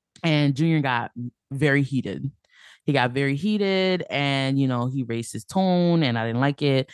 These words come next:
And as he was explaining what was happening, I'm realizing, like, "Oh, shoot, I may be wrong." <laughs> I'm like, "I may be wrong." Do I feel like I'm fully wrong? No, but I'm like, "Okay, wait, I can see where I'm wrong."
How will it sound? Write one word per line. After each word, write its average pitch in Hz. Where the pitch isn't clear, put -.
And 123
as 156
he 202
was 170
explaining 147
what 135
was 139
happening, 135
I'm 156
realizing, 147
like, 113
"Oh, 135
shoot, 127
I 117
may 117
be 113
wrong." 101
<laughs> -
I'm -
like, 123
"I 156
may 165
be 160
wrong." 123
Do 170
I 190
feel 233
like 202
I'm 160
fully 294
wrong? 370
No, 156
but 135
I'm 139
like, 135
"Okay, 131
wait, 120
I 117
can 131
see -
where 117
I'm 104
wrong." 117